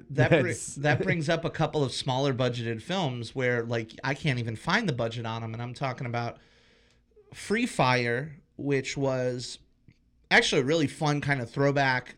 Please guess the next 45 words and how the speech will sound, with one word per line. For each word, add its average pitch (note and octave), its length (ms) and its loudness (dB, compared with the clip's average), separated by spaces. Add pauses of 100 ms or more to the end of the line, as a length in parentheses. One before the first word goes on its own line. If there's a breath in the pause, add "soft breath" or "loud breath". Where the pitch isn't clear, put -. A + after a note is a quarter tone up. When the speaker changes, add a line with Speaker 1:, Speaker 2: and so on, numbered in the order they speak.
Speaker 1:
to - 100 -6
the A#2 100 -4
seventies, B2+ 680 0
had, A#2+ 340 2
um, A#2 500 -2 (1300 loud breath)
oh C#3+ 340 0
God, D3 260 2
it C#3 80 2
had C#3+ 160 0
so - 140 -6
many C3+ 140 0
people C3+ 340 -6
in C3 80 -4
it. C3 80 -6
It C3 60 -4
had B2+ 160 0
Armie C#3+ 340 0
Hammer C3+ 400 2
in C3 140 0
it. C3 180 -2
It C3 140 0
had A#2+ 380 2
Brie D#3 200 0
Larson C#3+ 500 0
in B2 140 -2
it, C#3 160 -4
Cillian D#3+ 380 0
Murphy, C#3+ 440 0
like, C3+ 300 0 (400 loud breath)
people D#4+ 340 4
who A#3+ 180 6
are G3+ 120 6
known. C3+ 500 2
I C3 120 0
wouldn't C#3+ 260 0
call C3+ 140 0
them A#2+ 160 -2
superstars, C3+ 840 -2
but B2 180 -4
these D3+ 180 -4
are, C#3+ 160 2
these D3 220 -4
are A#2+ 120 0
known A#2+ 360 -2
people. C3 520 -6